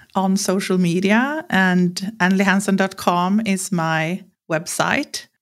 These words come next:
Uh, so yeah, I'm often on LinkedIn, Instagram.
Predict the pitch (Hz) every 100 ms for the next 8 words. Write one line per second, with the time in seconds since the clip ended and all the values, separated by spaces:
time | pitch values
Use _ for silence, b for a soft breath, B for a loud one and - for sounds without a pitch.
0 | - 175 165 165 175 - 165 160 160 -
1 | 196 165 - 175 - 196 214 - - 190
2 | 196 233 226 226 226 165 175 175 165 160
3 | 175 180 - _ - 151 - 156 151 147
4 | 147 151 -